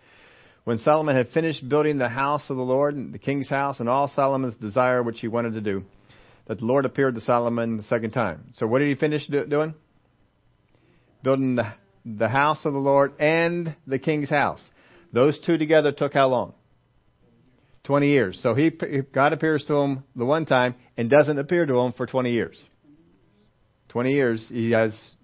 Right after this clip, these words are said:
uh, now he may be getting words from God from the prophets, things like that, but God does not appear to him.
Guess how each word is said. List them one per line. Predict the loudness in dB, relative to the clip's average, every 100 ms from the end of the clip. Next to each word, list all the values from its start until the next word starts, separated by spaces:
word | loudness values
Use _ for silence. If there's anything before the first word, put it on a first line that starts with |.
| -18 -18 -14 -14 -14 -12
uh, | -10 -4
now | 2 4
he | 6
may | 6 6
be | 6
getting | 4 6
words | 4 4 2 -6
from | 0
God | 2 2
from | 0 -2
the |
prophets, | 2 2 2 -4 -8 _ -20 _ _
things | -2 0
like | 4
that, | 4 4
but | 4
God | 4 4
does | 4
not | 2 2
appear | 2 2
to | 2
him. | 0 -2